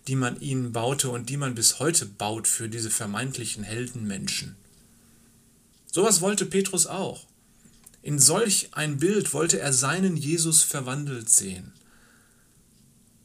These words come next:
Als Jesus in der Wüste war und fastete, bevor er sein öffentliches Wirken begann, da kam der Satan zu ihm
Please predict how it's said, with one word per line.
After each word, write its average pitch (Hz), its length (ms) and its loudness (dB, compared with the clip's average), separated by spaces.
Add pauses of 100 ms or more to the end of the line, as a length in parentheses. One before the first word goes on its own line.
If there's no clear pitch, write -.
(160)
Als - 200 0
Jesus 151 300 6
in 156 100 0
der 135 200 2
Wüste 165 360 2
war 151 160 -2
und 151 120 -2
fastete, 170 720 2
bevor 139 480 -4
er 147 140 -2
sein 139 240 -2
öffentliches 139 600 -2
Wirken 151 300 -4
begann, 131 500 -4 (840)
da 127 80 -4
kam 147 280 -4
der 127 140 -2
Satan 131 500 0
zu 117 220 4
ihm 135 380 -4